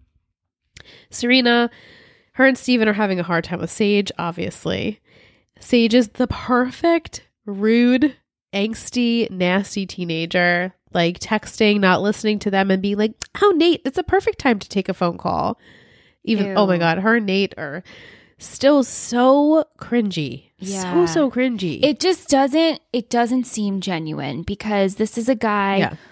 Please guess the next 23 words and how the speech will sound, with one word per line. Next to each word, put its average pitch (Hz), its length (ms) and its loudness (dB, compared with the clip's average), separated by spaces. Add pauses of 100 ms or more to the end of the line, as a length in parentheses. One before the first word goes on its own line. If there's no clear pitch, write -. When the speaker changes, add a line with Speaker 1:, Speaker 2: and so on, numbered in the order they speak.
Speaker 2:
who's 226 200 2
making 220 320 2
business 214 420 2
deals 208 300 0
for - 120 -6
The 202 100 -4
Spectator, 180 880 -4 (320)
talking 247 600 4
ad 196 360 0
space, 190 680 -2 (100)
and 208 240 0
then 208 420 0
he 233 320 -6
Speaker 1:
<laughs> - 0 -
Speaker 2:
thinks 208 460 -2
that 185 280 -2
sleeping 208 500 -4
with 185 160 0 (380)
a 196 160 -4
Speaker 1:
Like, 415 520 -6
what 415 140 2
do 440 80 0
they 539 140 4